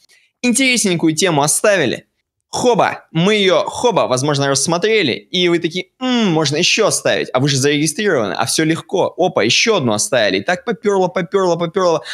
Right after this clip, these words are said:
а потом еще и патронами стали. И, а, слушай, еще потом зашли на U W design точка ру слэш донейт,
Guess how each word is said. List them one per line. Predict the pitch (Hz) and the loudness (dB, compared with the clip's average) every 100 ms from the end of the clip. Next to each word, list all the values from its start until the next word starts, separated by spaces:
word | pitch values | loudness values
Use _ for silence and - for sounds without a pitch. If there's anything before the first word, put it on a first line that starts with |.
| - | -2
а | |
потом | 170 202 | 0 2
еще | 196 - | 0 2
и | 196 | 2
патронами | 190 180 196 214 196 135 | 0 0 2 2 2 0
стали. | 117 - 101 90 | -2 0 0 0
И, | - 147 160 | 0 0 0
а, | 147 | -2
слушай, | 131 147 202 113 | -2 0 0 -2
еще | - - | -4 -6
потом | - 135 | -4 -2
зашли | 123 - 160 135 - - - | -2 -2 -2 -4 -8 -10 -2
на | |
U | 131 135 | 0 2
W | |
design | 135 156 135 | 2 0 0
точка | 127 147 | 0 0
ру | 147 | 0
слэш | 135 143 123 | 2 0 0
донейт, | 113 117 131 165 135 | 2 2 2 0 -2